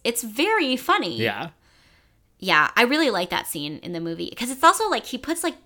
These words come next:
Speaker 1: jazz on the record player, so it's this, like,
Speaker 2: <laughs>
Speaker 1: really fun, kinda jazzy, like, kids, like, doing fun stuff kind
Speaker 2: Fun
Speaker 1: of a scene.
Speaker 2: teacher.
Speaker 1: Yeah. So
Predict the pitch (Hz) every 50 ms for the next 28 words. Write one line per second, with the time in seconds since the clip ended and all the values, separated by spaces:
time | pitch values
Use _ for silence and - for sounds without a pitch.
0 | _ _ - - 175 - 170 175 180 190 185 185 185 185 185 180 180 175 180 175
1 | 175 170 175 175 170 165 165 175 175 - 180 - - 190 180 185 180 185 185 -
2 | 208 190 - 302 240 196 - 294 - 349 175 240 285 302 320 330 311 285 - -
3 | - 214 202 196 202 202 196 190 190 185 202 190 185 180 175 175 - 175 170 165
4 | 180 180 170 185 185 180 180 175 170 170 - _ - - 302 320 294 262 233 226
5 | 208 - 208 196 190 - - - 180 185 190 208 220 - 247 254 254 254 - -
6 | 294 294 269 - - - - - 131 127 139 139 - 151 160 170 - 156 120 104
7 | 101 104 - - - - - _ - 214 190 104 - 190 - _ _ _ _ _
8 | - - _ _ _ _ - - - 254 247 247 240 233 240